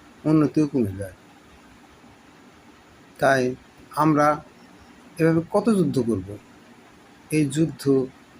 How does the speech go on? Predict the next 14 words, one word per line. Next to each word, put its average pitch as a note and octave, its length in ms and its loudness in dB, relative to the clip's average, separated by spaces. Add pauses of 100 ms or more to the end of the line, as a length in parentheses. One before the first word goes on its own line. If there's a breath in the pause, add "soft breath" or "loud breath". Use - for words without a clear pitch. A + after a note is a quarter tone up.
(580)
শেষ - 360 -2
করার C#3 340 2 (600)
উপায় F3 280 4
খোঁজা C#3+ 240 2
অবশ্যই B2 360 0
দরকার। G#2 400 -6 (1800)
আমাদের E3+ 440 2
নীতি F#3+ 240 2
নির্ধারকরা D#3 840 2 (1300)
যারা C#3+ 260 4
বর্তমানে C#3+ 640 2 (120)
সমন্বয়ক C#3 680 2
আছেন, C3+ 400 -4 (2000)
তারা B2 420 2